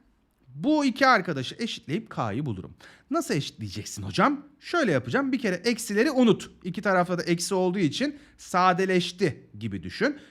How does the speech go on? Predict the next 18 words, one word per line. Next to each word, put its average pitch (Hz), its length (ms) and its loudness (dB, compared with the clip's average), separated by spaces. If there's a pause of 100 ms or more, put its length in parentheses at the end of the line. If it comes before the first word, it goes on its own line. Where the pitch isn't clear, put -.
Sonrası 190 920 -2
içler 117 400 -6
dışlar. - 460 -10
K 214 260 2
çarpı 175 380 0
birden 117 400 -4
K, 214 440 4 (380)
iki 214 260 -4
kere 92 260 -6
dörtten 190 400 0
sekiz. - 500 -8 (120)
Haydi 131 400 0
geçmiş 208 380 -6
olsun. 196 440 0 (320)
K'yı 170 500 -2 (160)
sekiz 113 500 -12
buldum. 156 360 -4
Tertemiz. 135 800 -4